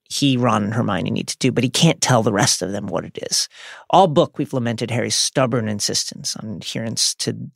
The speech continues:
this particular aspect of Dumbledore's plan. Dumbledore told him not to tell anyone but Ron and Hermione about the Horcrux hunt because, quote, "it n-, would not be a good idea," as Dumbledore told Harry and Prince.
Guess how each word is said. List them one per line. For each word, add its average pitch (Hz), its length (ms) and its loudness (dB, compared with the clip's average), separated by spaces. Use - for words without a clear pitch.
this 190 220 4
particular - 500 -2
aspect - 480 -2
of - 120 -10
Dumbledore's - 400 -4
plan. - 320 -12
Dumbledore 156 500 6
told 254 300 4
him - 280 -12
not 135 160 0
to 160 80 -2
tell 202 180 4
anyone 101 260 0
but 101 120 -10
Ron 131 220 2
and 127 80 -2
Hermione 143 280 2
about 113 160 -2
the 135 80 0
Horcrux 135 440 2
hunt 85 180 -4
because, 123 240 -2
quote, 120 260 2
"it 117 100 0
n-, 135 120 0
would 143 160 2
not 143 220 4
be 123 140 0
a 107 40 -2
good 104 160 -2
idea," - 420 -4
as 117 80 -2
Dumbledore 101 520 0
told - 240 -2
Harry - 320 -4
and - 120 -8
Prince. - 360 -4